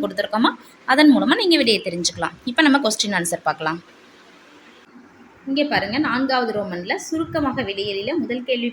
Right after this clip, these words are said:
பாருங்க, மனித உரிமை என்றால் என்ன? இதற்கான விடை வந்து பக்க எண் இருநூற்றி எழுபதுல இருக்கு, பார்க்கலாம்.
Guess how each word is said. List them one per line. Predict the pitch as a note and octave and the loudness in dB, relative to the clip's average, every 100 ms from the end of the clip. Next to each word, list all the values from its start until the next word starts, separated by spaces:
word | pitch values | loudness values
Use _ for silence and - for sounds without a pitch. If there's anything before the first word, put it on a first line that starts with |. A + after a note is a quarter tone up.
| A#3 | -6
பாருங்க, | A#3 D4+ E4 - - - B3+ | -6 -6 -8 -20 -20 -12 -2
மனித | D4 F#4+ G4+ F4 | 0 0 0 0
உரிமை | C#4 C4+ D4 A#3+ | 2 2 2 0
என்றால் | A3 A3+ A#3 A3 F#3 | -2 -2 -2 -2 -6
என்ன? | F#3+ F#3 - G3 | -6 -8 -8 -6
இதற்கான | C4+ E4 C#4+ G3+ | -4 0 0 0
விடை | G3 B3 | -4 -6
வந்து | G3+ C4 - | -6 -8 -8
பக்க | - C#4 A3+ | -8 -6 0
எண் | A#3+ A#3 | 0 0
இருநூற்றி | A3 A3 - G#3+ | -2 -6 -6 -6
எழுபதுல | F#3+ F3+ G3 F3+ | -4 -2 0 0
இருக்கு, | F3 - F#3+ | 0 -2 -4
பார்க்கலாம். | F#3 G3+ A#3+ | -4 0 0